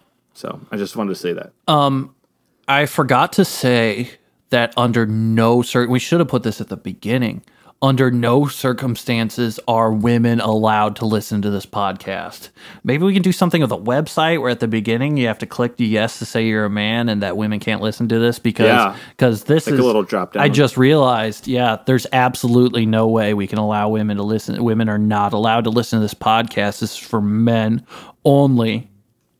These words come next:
Speaker 1: It's 'cause they might know, they might be onto us if they, if they find out.
Speaker 2: You know, I'm not, I,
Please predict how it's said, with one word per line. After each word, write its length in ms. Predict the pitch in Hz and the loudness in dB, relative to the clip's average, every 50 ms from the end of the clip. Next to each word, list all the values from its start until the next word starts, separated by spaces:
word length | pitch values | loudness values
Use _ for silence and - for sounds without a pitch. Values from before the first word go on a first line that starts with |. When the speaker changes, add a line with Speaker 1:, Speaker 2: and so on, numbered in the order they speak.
| _ _ _ _ _ _ _ _ _ _ _ _ _ _ _ _ _ _ _ _ _ _ _ _ _ _ _ _ | _ _ _ _ _ _ _ _ _ _ _ _ _ _ _ _ _ _ _ _ _ _ _ _ _ _ _ _
Speaker 1:
It's 260 | - 139 143 143 - | 0 0 0 0 -2
'cause 260 | - 156 156 147 147 | 0 2 2 2 4
they 100 | - 143 | 4 4
might 240 | 131 131 131 120 120 | 4 4 2 0 2
know, 260 | 120 120 117 110 107 | 2 2 4 4 2
they 120 | 101 - 107 | 0 0 0
might 160 | 107 101 95 | 0 0 0
be 100 | - 113 | 0 0
onto 260 | 98 120 139 135 107 - | 0 0 0 0 0 -2
us 220 | 87 - - - | -4 -6 -8 -12
if 140 | - - - | -14 -12 -8
they, 260 | - - 95 92 - - _ _ _ | -8 -8 -8 -8 -12 -14 _ _ _
if 60 | _ - | _ -18
they 80 | - - | -18 -16
find 240 | - 107 107 107 | -14 -14 -12 -12
out. 160 | 107 107 - - _ _ | -12 -14 -16 -18 _ _
Speaker 2:
You 240 | - 185 139 131 120 | -2 0 2 2 2
know, 300 | 120 113 110 113 110 - - | 2 0 0 -2 -2 -2 0
I'm 180 | 131 139 151 160 | 0 2 2 4
not, 300 | 151 139 135 127 - - | 4 2 2 0 -4 -4
I, 160 | - 131 135 | -2 -2 -2